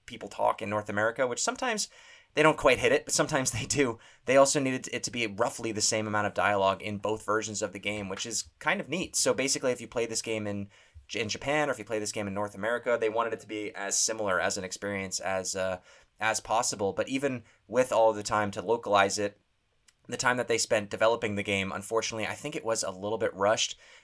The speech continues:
Uh, even at the time that the game came out, everybody loved the gameplay style and they loved the characters, they loved the story.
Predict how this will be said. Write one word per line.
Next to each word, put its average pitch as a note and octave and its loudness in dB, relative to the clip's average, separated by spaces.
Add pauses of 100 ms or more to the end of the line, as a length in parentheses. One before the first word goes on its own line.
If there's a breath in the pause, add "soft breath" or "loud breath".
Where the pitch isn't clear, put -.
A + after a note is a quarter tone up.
Uh, G#2+ 2
even B2+ -4
at B2 2
the - -10
time A#2 2
that G2 -10
the G#2+ -12
game G#2 -2
came G2 -6
out, B2 2
everybody A2+ 0
loved G#2 4
the G2 -4
gameplay B2 0
style A#2+ 4
and A2 -2
they F#2 -2
loved F#2+ -2
the G#2 -14
characters, A#2+ 0
they G#2 -2
loved G2 -2
the - -10
story. A#2 -2